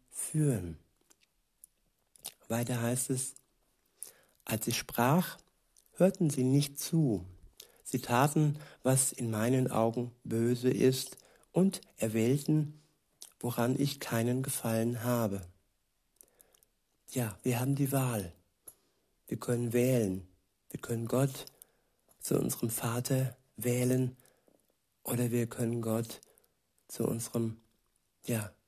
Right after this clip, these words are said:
größten Feind wählen. Ja, er ist heilig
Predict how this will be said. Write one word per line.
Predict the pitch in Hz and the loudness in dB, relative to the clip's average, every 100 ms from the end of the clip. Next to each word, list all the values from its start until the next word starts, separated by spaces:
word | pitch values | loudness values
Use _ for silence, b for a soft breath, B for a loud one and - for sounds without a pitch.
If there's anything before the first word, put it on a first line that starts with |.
| - | -14
größten | - 123 131 - 131 | -4 -2 -2 -4 -2
Feind | - 156 139 98 - - _ _ - | 2 2 2 0 -6 -18 _ _ -6
wählen. | 110 104 101 92 92 _ _ _ _ _ _ _ _ _ _ _ _ _ _ _ _ _ _ - | -4 -2 -4 -6 -8 _ _ _ _ _ _ _ _ _ _ _ _ _ _ _ _ _ _ -6
Ja, | 120 107 90 _ _ - | -4 -6 -10 _ _ -4
er | 123 - | 0 0
ist | - - 120 | 0 -4 0
heilig | 123 156 160 151 - | 4 6 4 2 -2